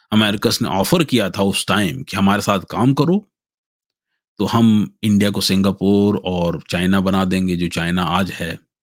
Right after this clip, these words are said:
right? अगर, तो वो हम बना देंगे इसको, जापान बना देंगे,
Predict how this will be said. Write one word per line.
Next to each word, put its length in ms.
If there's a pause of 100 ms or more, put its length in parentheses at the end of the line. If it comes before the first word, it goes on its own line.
(760)
right? 300 (380)
अगर, 260
तो 280
वो 160
हम 140
बना 240
देंगे 300
इसको, 420 (680)
जापान 360
बना 220
देंगे, 440